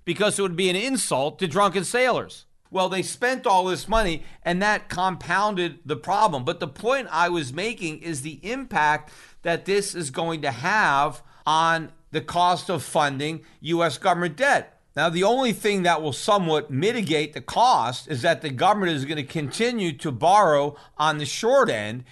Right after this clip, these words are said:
And so it's gonna be taking advantage of these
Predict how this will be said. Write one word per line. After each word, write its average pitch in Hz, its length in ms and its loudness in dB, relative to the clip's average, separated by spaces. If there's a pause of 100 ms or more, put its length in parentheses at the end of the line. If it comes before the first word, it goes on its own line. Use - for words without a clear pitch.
(180)
And 151 200 -4
so 170 340 2 (140)
it's 185 240 -2
gonna 190 220 0
be 156 180 -2
taking 185 480 -4
advantage 151 760 -2
of 160 200 0
these 139 320 -4